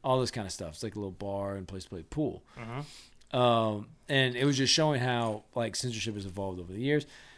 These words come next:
Speaker 1: Recently, with the whole, um, Capitol
Speaker 2: Oh, yeah, we didn't
Speaker 1: attack.
Speaker 2: talk about this shit, but go ahead.
Speaker 1: Yeah,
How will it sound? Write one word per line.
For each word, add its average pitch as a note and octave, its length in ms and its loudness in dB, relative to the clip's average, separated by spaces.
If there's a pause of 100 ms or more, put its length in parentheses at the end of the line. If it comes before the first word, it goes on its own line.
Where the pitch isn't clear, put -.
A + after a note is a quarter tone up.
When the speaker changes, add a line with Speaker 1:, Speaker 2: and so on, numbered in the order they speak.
(240)
Speaker 1:
Recently, F#3 580 6
with D3 260 4
the C3 80 4
whole, C3+ 420 4
um, A#2 380 -2 (100)
Capitol A2+ 540 0 (680)
Speaker 2:
Oh, G#2+ 120 0
yeah, G#2 180 0
we B2+ 60 4
didn't C3 140 6
Speaker 1:
attack. A2+ 120 6
Speaker 2:
talk A#2 180 2
about G2 180 -6
this F#2 100 -12
shit, A2 160 -8
but G#2+ 100 -8
go A#2+ 80 0
ahead. F2+ 240 -4
Speaker 1:
Yeah, D3 220 4